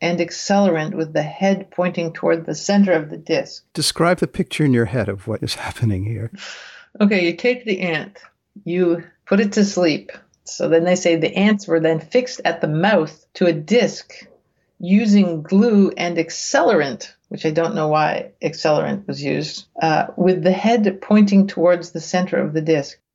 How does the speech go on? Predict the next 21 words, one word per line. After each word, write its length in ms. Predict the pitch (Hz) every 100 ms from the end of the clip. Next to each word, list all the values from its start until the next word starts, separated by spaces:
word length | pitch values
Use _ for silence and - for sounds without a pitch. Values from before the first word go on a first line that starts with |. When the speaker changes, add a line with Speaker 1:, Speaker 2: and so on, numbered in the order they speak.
| -
Speaker 1:
You 160 | 175
take 340 | 160 220 233 -
the 100 | 160
sleeping 800 | 160 - 208 269 277 240 202 - -
ant, 380 | 170 156 - -
you 220 | 190 165 -
open 280 | 202 202 214
its 200 | 202 202
mouth, 360 | 165 147 151
you 100 | -
put 340 | 160 165 165 160
glue 460 | 151 175 208 240
and 200 | 233 160
accelerant 680 | 165 165 - 185 180 165 156
in, 280 | 151 151 151 _ - - _
you 340 | - 156 147 - -
close 340 | - 202 220
it 180 | 208 196
onto 360 | 170 165 165 -
a 120 | 147
disc, 580 | 151 151 196 160 - -